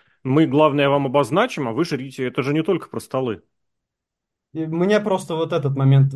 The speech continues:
Speaker 1: Мгм.
Speaker 2: затриггерил, если честно, потому что уже, да, это много где появляется, ну, много где, вернее, повторяется, но м, м, давайте просто посмотрим за матчем, <laughs> и все. Опять же, что-то особенное за счет этого теряется, да, если вы на все будете кричать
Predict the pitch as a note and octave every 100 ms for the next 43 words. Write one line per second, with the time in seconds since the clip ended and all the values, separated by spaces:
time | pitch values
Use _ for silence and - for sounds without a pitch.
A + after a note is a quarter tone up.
0 | C3+ C3 C3 B2+ C3 D3+ A3 G#3 C3 C3
1 | C3+ B2+ C#3 C3+ C3 C3+ C#3 C#3+ C3+ C3
2 | C3+ C#3 C3 A2+ A#2 C3 C#3+ D#3+ D3+ C3
3 | C3+ C3+ C3+ C3 C#3 G3+ E3+ C#3 B2 A#2+
4 | C#3 A#2+ B2+ C#3 C#3+ C3+ C3+ C3 C3 C3+
5 | - C#3+ C#3 C3 - B2 C#3+ C#3 C#3 _
6 | _ _ _ _ _ _ - F3 G3 G#3+
7 | G#3 F3 C#4 A3 D#3+ F3 F3 C#3+ D3 D#3
8 | D#3+ D3 C3+ C3+ C#3 C3 - A#2 B2+ G3
9 | G3+ D3+ - B3 G#3+ C#3 - A#2+ A2 _
10 | _ _ _ _ _ _ _ _ G3 G3
11 | G#3+ C4 C#3+ C3+ C#3 - - B3+ B3 G3
12 | G3 - A#3 F#3+ D#3+ C#3+ C#3+ C#3 D#3+ D#3
13 | D3 C#3 D3+ D3 C#3 B2+ C3 C#3+ D3+ D#3
14 | E3 E3+ E3+ F#3+ C#3+ C3+ C3 C3+ C3+ C#3+